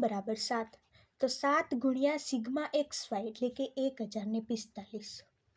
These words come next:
માઇનસ સિગ્મા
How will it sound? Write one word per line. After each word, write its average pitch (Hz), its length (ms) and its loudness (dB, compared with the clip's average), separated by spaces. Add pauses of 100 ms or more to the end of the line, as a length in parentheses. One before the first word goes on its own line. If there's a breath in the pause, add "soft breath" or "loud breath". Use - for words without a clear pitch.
(1160 soft breath)
માઇનસ 269 580 6
સિગ્મા 285 420 6